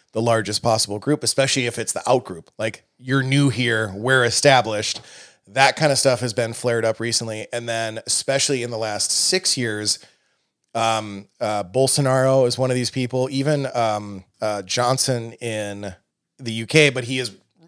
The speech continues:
especially after getting covid, he's done, like, a lot of backstepping of, like, "Maybe I shouldn't be, like, the British Trump." But a lot of these people have been, like, pouring gas on. It has less to do with what their beliefs are and more about them realizing the beliefs of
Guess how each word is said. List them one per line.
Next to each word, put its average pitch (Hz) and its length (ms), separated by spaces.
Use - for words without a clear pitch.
especially 139 380
after 117 140
getting 107 200
covid, 127 320
he's 117 120
done, 139 120
like, 131 100
a 123 60
lot 117 120
of 107 80
backstepping 104 520
of, 98 60
like, 98 200
"Maybe 117 300
I 113 60
shouldn't 117 300
be, 110 200
like, 101 360
the 120 180
British 104 400
Trump." 110 320
But - 160
a 135 80
lot 127 220
of 160 60
these 156 120
people 147 220
have 131 120
been, 127 100
like, 117 260
pouring 135 320
gas 123 340
on. 123 240
It 175 180
has 165 220
less 156 220
to 196 100
do 226 140
with 208 160
what 135 300
their 139 120
beliefs 113 420
are 156 160
and 131 200
more 120 360
about 123 380
them 127 220
realizing 117 500
the 113 100
beliefs 117 360
of 101 80